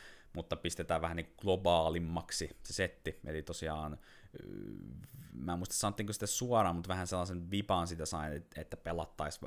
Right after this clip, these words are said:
muuallakin kuin Premier Leagueassa, joka kuulostaa tietysti ihan hyvältä. Mutta tota, mulla nyt ei hirveästi muuta muista siihen liittyen. Se nyt,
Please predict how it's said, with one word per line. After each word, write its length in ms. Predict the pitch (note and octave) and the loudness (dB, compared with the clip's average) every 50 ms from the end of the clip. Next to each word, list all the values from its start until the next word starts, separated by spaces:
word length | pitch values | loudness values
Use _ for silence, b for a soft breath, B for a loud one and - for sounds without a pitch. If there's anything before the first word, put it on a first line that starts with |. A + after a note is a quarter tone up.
| - | -8
muuallakin 640 | - - F#2 F2+ F2 E2 E2 D#2+ D#2 - E2+ D#2+ D2+ | -6 -4 -4 -2 -2 -2 -2 -4 -4 -4 -6 -6 -6
kuin 200 | - E2 D#2 D2 | -6 -8 -8 -6
Premier 480 | - F#2 F2 E2+ E2+ E2+ E2 E2+ E2 E2 | -2 -2 0 0 0 0 0 -2 -2 -2
Leagueassa, 560 | E2 E2 E2+ E2 D2+ - D#2 - - - C#2 B B B B B - | -2 -2 -2 -2 -4 -4 -4 -4 -4 -6 -8 B B B B B -4
joka 220 | - F2 - C#3+ | -4 -2 -2 -2
kuulostaa 360 | - - G3+ F#3+ E3+ - D#3 | -2 0 2 2 2 2 0
tietysti 280 | C#3+ - B2 A#2+ - F2 | 0 0 -2 -2 -2 -2
ihan 220 | F#2 F#2+ F#2 E2+ | -2 -2 -2 -2
hyvältä. 380 | F2+ F2 D2+ B1+ A#1+ A1 - - - - - - - - - - - - - - - - - - - - - - - - | -2 -4 -4 -4 -6 -8 -10 -12 -14 -16 -20 -20 -20 -20 -20 -20 -20 -20 -20 -20 -20 -20 -20 -20 -20 -20 -18 -16 -10 -8
Mutta 300 | E2 D#2+ D#2 D2+ - E2 | -6 -6 -6 -6 -6 -6
tota, 380 | D#2 D#2 D#2+ E2 - D#2 D2+ - B B B B B B B B B B - - - G#1 G#1 G1+ G1+ G#1 A1 A1+ A#1+ | -4 -6 -6 -6 -6 -4 -4 -6 B B B B B B B B B B -20 -20 -16 -16 -14 -12 -12 -12 -12 -10 -8
mulla 180 | D2 F#2+ G2 | -6 -4 -4
nyt 180 | F#2+ F#2+ - - | -4 -4 0 2
ei 200 | A2 G2+ F#2+ F#2+ | 4 4 4 4
hirveästi 640 | G#2+ G#2+ G2+ F#2 F2+ F2+ F2 - - F#2+ E2 D#2 D2+ D2+ | 4 4 4 4 4 2 2 0 0 -2 -2 -2 -2 -4
muuta 1500 | D2+ D#2+ D#2+ D#2 D#2 D#2 D#2 D#2 D#2+ D#2+ D#2 D#2 D2+ D#2 D#2 E2 E2+ E2+ F2 F2 F2+ F2 E2+ E2+ E2 E2 - E2 D#2 B B B B B B B B B B B B - - - _ - | -4 -2 -2 -2 -2 -2 -2 -2 -2 -2 -2 -2 -4 -2 -2 -2 0 0 0 0 0 0 -2 -2 -2 -2 -2 -2 -2 B B B B B B B B B B B B -20 -20 -20 _ -10
muista 540 | E2+ E2 E2+ E2+ F2 F2 F2 E2 - - | -8 -4 -4 -2 -2 -2 -2 -2 -4 -4
siihen 500 | - - - - F2 E2+ E2+ E2 E2 E2 | -2 -2 0 2 2 2 2 2 2 2
liittyen. 520 | D#2+ E2+ E2+ E2 - - - F2 E2+ E2 E2+ | 2 2 0 0 -2 -4 -4 -2 -2 0 0
Se 200 | - G#2+ G#2+ B2 | 2 2 2 2
nyt, 100 | C#3+ | 0